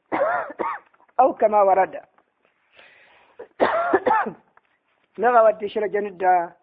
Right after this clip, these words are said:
تغى الحديث. الليل إجابة إن تتوجد. آه، إن إذا ورغ إن نما شلم السنة إن إذا سمعتم النداء فقولوا مثل ما يقول المؤذن.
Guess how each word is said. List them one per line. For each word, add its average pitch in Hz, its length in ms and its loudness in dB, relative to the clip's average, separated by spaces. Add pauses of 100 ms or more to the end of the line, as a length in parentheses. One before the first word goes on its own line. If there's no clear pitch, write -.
(280)
تغى 208 140 2
الحديث. 160 360 -8 (2250)
الليل 233 440 2
إجابة 240 360 2
إن 226 200 0
تتوجد. 285 520 -2 (1160)
آه، 233 280 6
إن 285 340 -2 (1040)
إذا 247 240 6
ورغ 247 420 4
إن 220 80 -6
نما 214 340 -4
شلم 214 320 -6
السنة 220 360 -4
إن 214 120 -4
إذا 180 260 2
سمعتم 208 640 -4 (140)
النداء 196 680 0 (400)
فقولوا 226 420 2
مثل 220 260 0
ما 190 200 4
يقول 190 260 0
المؤذن. 196 600 -4